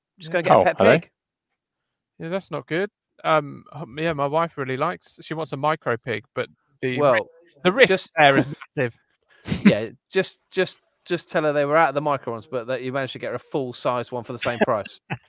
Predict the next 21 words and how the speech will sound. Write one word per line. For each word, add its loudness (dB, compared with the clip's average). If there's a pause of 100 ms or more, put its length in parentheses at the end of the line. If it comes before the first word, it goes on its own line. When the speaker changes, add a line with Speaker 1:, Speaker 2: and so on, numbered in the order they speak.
(240)
Speaker 3:
<laughs> 6 (1300)
Speaker 1:
Um, -2 (240)
yeah, 2
but 0
I 4
just, -10
I, 2 (180)
I, 4
th-, -4
it's, -4
uh, -2
it -4
is -4
a -4
genu-, 2
genuine. -2
It's -8
quite -4
sad. -6 (360)
As 4
a, 2